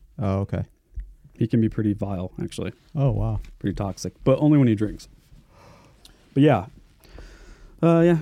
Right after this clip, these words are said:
Speaker 2: crazy, crazy story. Tom lost his mind, went up in the hills, pissed in cans, brought beans with him. You can ask North Guy, he was there. It was the craziest day of my life.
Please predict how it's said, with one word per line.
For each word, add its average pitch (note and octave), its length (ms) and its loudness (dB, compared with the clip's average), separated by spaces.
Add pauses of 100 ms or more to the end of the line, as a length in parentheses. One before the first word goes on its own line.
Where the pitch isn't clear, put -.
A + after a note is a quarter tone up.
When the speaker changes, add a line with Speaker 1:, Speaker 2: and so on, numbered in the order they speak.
Speaker 2:
crazy, E3+ 260 4
crazy E3 240 2
story. C#3+ 240 2 (120)
Tom D3+ 320 4
lost C#3+ 200 4
his C#3+ 120 -2
mind, C3 280 4
went B2+ 120 4
up B2 120 -2
in C3 80 0
the B2 80 2
hills, A#2+ 380 0 (380)
pissed - 240 -4
in A#2 100 0
cans, A2 540 -2 (520)
brought G#2+ 200 -4
beans A2+ 260 -2
with G#2+ 100 -4
him. A2+ 260 -4 (100)
You C#3+ 100 -2
can C3+ 80 4
ask A#2+ 120 -2
North G#2 180 -4
Guy, G2 80 -8
he A2 80 -6
was G2+ 120 -8
there. F#2 160 -12
It G#2+ 80 -14
was - 80 -18
the A#2 80 -8
craziest A2 400 -4
day A2 80 -6
of G2+ 80 -6
my G#2 80 -12
life. G#2+ 280 -10